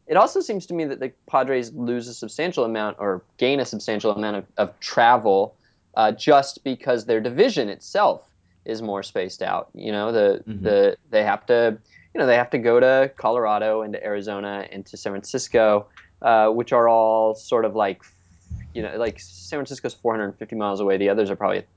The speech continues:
Speaker 1: thousand-ish. And, um,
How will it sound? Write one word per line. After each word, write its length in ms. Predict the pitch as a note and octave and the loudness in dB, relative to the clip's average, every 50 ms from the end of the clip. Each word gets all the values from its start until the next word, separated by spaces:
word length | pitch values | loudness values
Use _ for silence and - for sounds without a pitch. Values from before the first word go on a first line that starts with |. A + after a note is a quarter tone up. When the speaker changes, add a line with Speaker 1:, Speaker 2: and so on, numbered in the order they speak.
| _ - | _ -4
Speaker 1:
thousand-ish. 960 | G2 G2 G2 G2+ G#2 G2+ A2 G2+ F#2+ - - - G#2 G2 G2 - - - - _ _ _ _ _ _ _ - C#3 | -2 0 2 2 0 0 -4 -6 -8 -8 -4 -2 -2 -2 -2 -4 -10 -14 -14 _ _ _ _ _ _ _ -4 -2
And, 460 | C#3+ C#3 C3+ C3+ C3+ C3+ C3+ C3 A#2+ | 0 2 2 2 2 0 0 0 2
um, 680 | C3 B2+ B2+ B2+ B2 B2 A#2+ A#2+ A#2+ A#2+ A#2+ A#2 A#2 | 4 6 6 6 6 6 4 2 -2 -6 -10 -12 -14